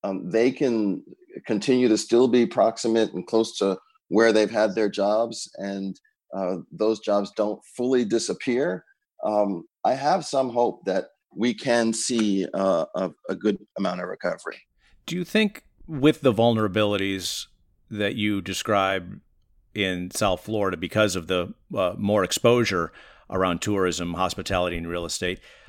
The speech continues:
Speaker 2: is it more at risk of falling into a prolonged recession or perhaps even something worse?
Speaker 1: So, you know, that's a good question. And, and this is another one where it's, it's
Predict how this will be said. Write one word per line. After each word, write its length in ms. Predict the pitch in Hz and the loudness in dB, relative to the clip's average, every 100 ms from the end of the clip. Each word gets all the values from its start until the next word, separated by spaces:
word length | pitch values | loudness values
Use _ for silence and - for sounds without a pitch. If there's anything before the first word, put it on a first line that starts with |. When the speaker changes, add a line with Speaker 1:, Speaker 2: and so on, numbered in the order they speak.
| - | 0
Speaker 2:
is 160 | 147 | 2
it 100 | 139 | 2
more 260 | 117 123 143 | 4 6 6
at 60 | 104 | 6
risk 280 | 107 135 - | 4 4 -2
of 80 | - | -2
falling 380 | 117 107 117 | 2 2 2
into 260 | 104 113 101 | 0 0 0
a 60 | 92 | -2
prolonged 960 | - 101 85 87 101 110 143 160 170 - _ - - | -2 -2 0 0 2 2 0 -2 -4 -6 _ -12 -4
recession 680 | 113 107 - 123 - 151 147 | 0 2 4 4 4 2 2
or 260 | 95 92 98 - - | 0 -2 -4 -16 -10
perhaps 400 | 95 101 110 117 | -4 -2 0 -2
even 380 | 104 95 95 - | 0 -2 -4 -4
something 600 | - 127 - 104 92 87 | 0 0 2 -2 -2 -2
worse? 480 | 92 165 180 - - _ _ _ _ _ _ _ _ _ - - - | 0 0 0 -4 -6 _ _ _ _ _ _ _ _ _ -20 -20 -10
Speaker 1:
So, 120 | - 190 | 2 4
you 80 | |
know, 140 | 185 170 | 6 6
that's 240 | 185 185 | 4 2
a 40 | 180 | -4
good 200 | 151 - | -4 -4
question. 420 | 143 127 - 120 | -2 -2 -2 -2
And, 100 | 120 | -2
and 300 | 110 113 127 | -2 -2 -2
this 140 | 139 | -2
is 60 | 127 | -2
another 320 | 117 120 120 | 0 0 0
one 260 | 101 95 95 | 0 0 0
where 140 | 95 | -2
it's, 300 | 92 - - | -2 -6 -6
it's 220 | 101 - | -6 -6